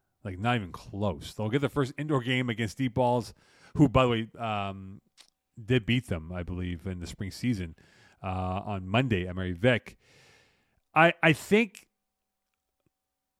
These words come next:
this is my, okay, this is my argument for, for Fit Squad.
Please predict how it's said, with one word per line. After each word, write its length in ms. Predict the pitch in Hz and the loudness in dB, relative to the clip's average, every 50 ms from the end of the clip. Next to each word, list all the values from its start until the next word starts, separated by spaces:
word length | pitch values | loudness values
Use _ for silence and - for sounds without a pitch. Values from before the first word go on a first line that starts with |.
| _ _ - | _ _ 0
this 180 | 160 190 - | 0 2 2
is 60 | 196 196 | 4 6
my, 240 | 190 180 170 160 | 6 8 8 6
okay, 220 | - - 131 147 139 | 4 0 -2 -2 -2
this 80 | 143 139 | -2 -2
is 60 | 165 | 0
my 120 | 170 151 | 2 4
argument 300 | 135 135 131 127 123 110 | 4 4 4 2 -2 -4
for, 420 | - - 117 113 110 107 107 107 104 | -4 -4 -2 -2 0 0 -2 -4 -6
for 260 | 101 - - 107 104 | -10 -10 -10 -8 -8
Fit 200 | 95 - 117 113 | -6 -4 -6 -6
Squad. 380 | - - - 107 101 90 90 95 | -6 -6 -8 -6 -6 -6 -8 -12